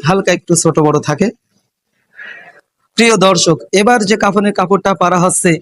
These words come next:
এটা হলো কাফনে মুর্দার জামা। লাস্টে পুরুষের জন্য তিনটা কাফনের কাপড় দিতে হয়। আপনারা বুঝতে পারছেন, আমরা কাফনে লেফাফা পেরেছি,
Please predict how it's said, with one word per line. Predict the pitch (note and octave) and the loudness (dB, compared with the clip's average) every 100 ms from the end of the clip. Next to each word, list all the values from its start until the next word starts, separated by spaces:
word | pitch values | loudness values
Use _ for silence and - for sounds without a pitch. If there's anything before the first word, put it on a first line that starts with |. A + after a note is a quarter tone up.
| _ - _ | _ -20 _
এটা | - F3+ | -2 0
হলো | F#3 F#3+ F3+ E3 - _ _ _ _ _ _ _ F#5+ F#5 - - - - | 2 2 2 0 -4 _ _ _ _ _ _ _ -18 -18 -16 -18 -12 -4
কাফনে | F#3 E3+ G3+ G3+ | -2 2 2 2
মুর্দার | F3+ F#3+ E3 E3+ C#3 | 4 2 2 0 0
জামা। | D3 C3+ B2 A#2+ _ _ _ _ _ _ | 0 0 -2 -6 _ _ _ _ _ _
লাস্টে | D#3+ F3+ G#3 A3+ G3 F3 - _ | 0 2 0 0 0 0 -6 _
পুরুষের | G3+ A3+ - G#3+ E3+ | 2 2 2 0 2
জন্য | F3+ F#3+ A#3+ - - - | 2 4 2 0 -10 -2
তিনটা | A3+ A3+ G#3+ | 0 2 0
কাফনের | F#3 F3 F3+ E3+ | -2 0 2 2
কাপড় | D#3 D3+ D#3+ C#3+ | 0 2 2 2
দিতে | F3+ F3+ | 0 2
হয়। | D3 B2 - | 0 -2 -2
আপনারা | D#3+ E3+ F3 | -4 0 0
বুঝতে | E3+ A#3 - | 0 0 0
পারছেন, | G3+ F#3 F3 F3 E3 - - | 0 0 0 -2 -2 -10 -4
আমরা | F3+ F3+ | -2 0
কাফনে | E3+ E3+ G3 F#3 | 0 0 0 2
লেফাফা | D#3+ E3 G3+ G3+ | 2 2 0 0
পেরেছি, | G3+ G3+ - | 2 0 2